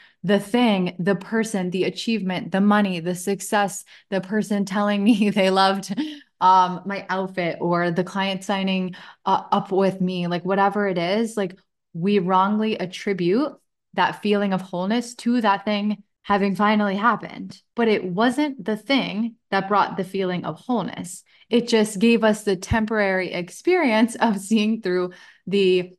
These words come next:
illusion of lack, right? The external thing didn't fix a hole or inadequacy. We just temporarily let go of the perception of a hole, which is ultimately all what we're trying to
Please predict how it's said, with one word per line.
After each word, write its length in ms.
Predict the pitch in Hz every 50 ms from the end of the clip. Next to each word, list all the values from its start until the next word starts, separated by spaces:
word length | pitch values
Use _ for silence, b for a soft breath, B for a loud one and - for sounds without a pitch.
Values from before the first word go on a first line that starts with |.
| _ _
illusion 840 | - 196 226 220 294 330 349 359 277 196 196 190 185 185 185 196 - _
of 320 | - 185 185 185 185 180 180 - - _ _ _
lack, 540 | 180 196 220 214 - - - - _ - _ _ _ _ _
right? 240 | - 202 233 247 233
The 100 | 233 - - 214
external 380 | 214 - - - 240 226 226
thing 160 | 214 220 208
didn't 280 | 196 208 190 185 160 170
fix 460 | - - 302 320 311 - - - - - - _ _ _ _
a 60 | 214
hole 420 | 202 170 202 220 226 220 214 214 -
or 180 | - 190 185
inadequacy. 840 | 185 190 226 240 226 208 190 - 185 180 180 - 175 175 185 196 190 B B B B B B _
We 120 | 220 220
just 240 | 214 220 208 214 -
temporarily 540 | - 214 220 220 214 226 220 214 208 202 196
let 240 | 190 165 170 165
go 340 | 165 226 233 247 254 247 233
of 200 | - 180 175 165
the 60 | 175
perception 580 | 175 - 185 175 180 175 160 - - - 160 156
of 80 | 151 151
a 100 | 151 151
hole, 420 | - 160 - - - - 180 175 _ _ _ _ _ _ _ _ _ _ _ _
which 180 | 220 233 233
is 220 | 233 214 202 220 - _
ultimately 680 | - 254 311 349 359 349 - 262 240 226 214 208 202 - -
all 240 | 196 208 220 220
what 140 | 208 202 -
we're 120 | 190 190 180
trying 460 | 185 - - 226 240 247 247 240 226
to 200 | 233 220 196 -